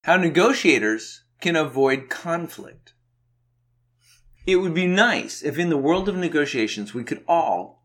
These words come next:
just get along. We'd have a nice negotiations and there'd be no conflict between the different parties. However, as we all know, we don't live in that world.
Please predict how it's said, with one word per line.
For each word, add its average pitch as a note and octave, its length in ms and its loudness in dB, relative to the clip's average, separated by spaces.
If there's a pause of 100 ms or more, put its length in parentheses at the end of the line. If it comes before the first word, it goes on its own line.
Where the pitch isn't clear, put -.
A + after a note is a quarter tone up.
just B2 260 -6
get A#2+ 100 -4
along. G2 360 -6 (1600)
We'd F3 180 2
have F3+ 140 2
a E3 40 -2
nice A3+ 280 0
negotiations D#3+ 880 0
and D3 100 -4
there'd A#2 160 -2
be A2+ 100 -2
no D3+ 180 -2
conflict G#3+ 640 -6
between C3+ 300 -6
the B2 60 -8
different A2 300 -8
parties. E2+ 480 -8 (1700)
However, E3+ 480 -2 (140)
as C3+ 160 -6
we C3+ 100 -4
all C3+ 220 0
know, D#3+ 480 -4
we E3 240 -4
don't D3 580 -6
live C3+ 260 -2
in A#2 120 -6
that G#2+ 260 -8
world. G#2 320 -10